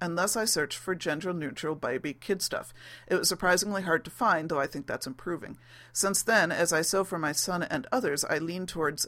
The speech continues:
gender-neutral patterns and colors. My loathing of pink contributes for sure.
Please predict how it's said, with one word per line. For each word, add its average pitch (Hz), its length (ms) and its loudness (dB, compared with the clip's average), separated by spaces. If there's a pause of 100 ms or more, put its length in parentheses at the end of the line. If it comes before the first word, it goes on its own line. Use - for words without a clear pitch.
(100)
gender-neutral 160 680 -2
patterns 135 400 -2
and 135 140 -6
colors. 139 500 -4
My 143 220 -2
loathing 151 420 0
of - 220 -4
pink - 420 -8
contributes 151 640 -6
for - 120 -12
sure. - 340 -8